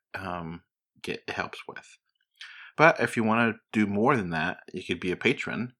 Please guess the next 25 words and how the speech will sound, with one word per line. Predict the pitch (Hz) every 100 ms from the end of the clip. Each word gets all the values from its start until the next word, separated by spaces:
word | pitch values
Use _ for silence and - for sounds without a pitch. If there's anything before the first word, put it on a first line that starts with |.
| -
We | 95
have | 95 90 87
a | 90
one | 87 87 92
dollar | 92 90 95 120 -
and | 87 82 -
two | - 127
dollar, | 120 85 80 95 - - - _ -
um, | 98 90 85
tiers | - 82 92 135 - - - - -
where | 104 98
you | 98 95
get | 98 - - _ -
p-, | - -
uh, | 95 85
podcasts | - 101 - 95 95 -
early | 87 101 135 - _
and | - 95 92
you | 87
get, | 92 82 - - -
um, | 92 85 82 90 - _
behind | 101 101 95
the | 85
scenes | - 95 107
features | - 104 - 127 139